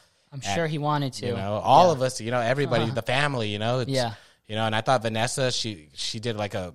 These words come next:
Speaker 2: pretty decent job. Like, I know that had to be hard to, like, you know, talk about your husband who's passed away and all his, you know.
Speaker 1: So Michael walked her down, right?
Speaker 2: Yeah.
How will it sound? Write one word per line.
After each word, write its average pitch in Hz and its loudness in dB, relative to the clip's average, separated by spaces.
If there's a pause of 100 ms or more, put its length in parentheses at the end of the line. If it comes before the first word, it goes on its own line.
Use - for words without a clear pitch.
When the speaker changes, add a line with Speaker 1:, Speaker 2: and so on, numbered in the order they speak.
(100)
Speaker 2:
pretty 123 -4
decent 110 -6
job. 104 2
Like, 95 -2
I 98 -2
know 117 0
that 107 0
had 113 0
to 101 -6
be 90 -8 (160)
hard 107 2
to, 101 -8
like, 95 -4
you 98 -10
know, 92 -4
talk 98 -4
about 95 -4 (640)
your 92 -4
husband 104 -4
who's 98 -8
passed 98 -6
away 98 -4
and 98 -6
all 92 -4
his, 98 -6
you 90 -12
know. 90 -10 (240)
Speaker 1:
So 208 2
Michael 190 0
walked 180 2
her 175 -4
down, 143 -2
right? 139 -6
Speaker 2:
Yeah. 104 0